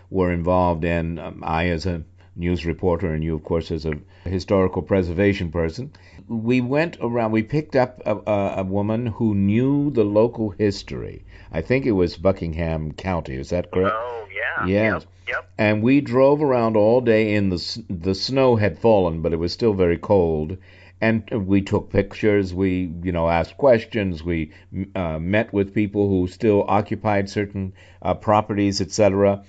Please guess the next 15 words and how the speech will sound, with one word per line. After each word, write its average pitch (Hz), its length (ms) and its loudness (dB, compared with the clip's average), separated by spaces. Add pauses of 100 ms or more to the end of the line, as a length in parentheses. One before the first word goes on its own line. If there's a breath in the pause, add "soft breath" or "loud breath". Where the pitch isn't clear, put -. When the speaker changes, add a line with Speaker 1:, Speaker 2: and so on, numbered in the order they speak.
(400 soft breath)
Speaker 1:
And 101 240 0
that 117 180 2
was 120 180 2
wonderful. 113 840 0 (320 soft breath)
But 101 200 2
what 123 280 2
you've 131 200 0
just 120 280 2
described 123 760 0
to 98 100 0
me, 73 560 -6 (400 soft breath)
m-, 95 200 -10
it, - 320 -8
um, 92 220 -6
digitalizes 80 1200 0